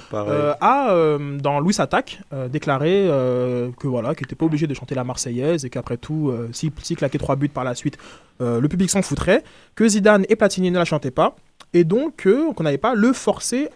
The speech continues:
Speaker 2: à le faire. J'aimerais vous entendre, euh, à, à ce sujet. On va commencer, euh, par, euh, par Jean, tiens. Euh, la Marseillaise, euh, faux débat,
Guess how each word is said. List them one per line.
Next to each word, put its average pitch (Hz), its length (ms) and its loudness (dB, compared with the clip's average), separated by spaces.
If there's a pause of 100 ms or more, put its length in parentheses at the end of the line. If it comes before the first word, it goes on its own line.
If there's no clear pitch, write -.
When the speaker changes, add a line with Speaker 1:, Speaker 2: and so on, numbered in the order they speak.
Speaker 2:
à 233 220 0
le 185 180 6
faire. 147 380 0 (280)
J'aimerais 226 240 0
vous 196 200 2
entendre, 180 420 -4
euh, 139 240 -2
à, 139 340 -4
à 139 60 -4
ce 143 140 -6
sujet. 156 440 2
On 208 60 -2
va 147 80 2
commencer, 147 560 0
euh, 139 420 4
par, 131 280 -2
euh, 127 440 -4
par 139 200 0
Jean, 165 180 2
tiens. 254 200 -4 (420)
Euh, 135 340 0
la 165 140 4
Marseillaise, 202 580 2
euh, 143 380 0
faux 196 180 4
débat, 233 380 6